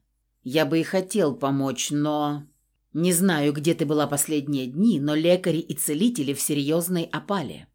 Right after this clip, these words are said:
Энтони сидит в одиночке вдалеке от остальных, и ему запрещены любые контакты». «Если ты не расскажешь, кто узнает?» «Стража». «То есть твои люди не умеют молчать?»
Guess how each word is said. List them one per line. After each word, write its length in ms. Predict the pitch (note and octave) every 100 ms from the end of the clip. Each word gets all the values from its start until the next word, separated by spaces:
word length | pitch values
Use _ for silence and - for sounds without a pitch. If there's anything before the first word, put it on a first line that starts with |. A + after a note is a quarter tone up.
| _ _
Энтони 480 | C3+ F3 G#3+ A#3+ A#3
сидит 320 | A#3 F#3+ G#3
в 40 |
одиночке 560 | F3+ E3 D#3+ A3 - F3+
вдалеке 420 | D3+ E3+ F#3 F3+
от 200 | - D3
остальных, 640 | D3+ - D3 D3 G#3+ -
и 40 | F3+
ему 280 | D#3+ E3+ F3+
запрещены 640 | F3 F3+ F3+ - F#3 F3+
любые 520 | F3 G3 F3 E3 A#2+
контакты». 800 | A2 B2 B2 A#2+ F2+ - D#2+ D2+ - _ -
«Если 440 | D3 D#3 - E3+
ты 180 | E3 A#3+
не 140 | A3
расскажешь, 720 | D#3 - - B2 B2 D3 F3+
кто 320 | - - D4+ C4+
узнает?» 800 | D4 C4+ D4+ C4+ A#2 F#3 - _ _ _ _ _ _
«Стража». 840 | - - C3 B2+ A#2+ A#2 C#3+ D#3 - _ _ _ _
«То 260 | - G4 A3
есть 540 | B2 C3+ C3+ - -
твои 320 | - E3+ F3+
люди 280 | F#3 F#3 F3+
не 140 | F#3+ F#3
умеют 460 | F3 E3+ F#3+ D#3
молчать?» 800 | D#3 C#3+ C#3 - B2+ E3 A3+ -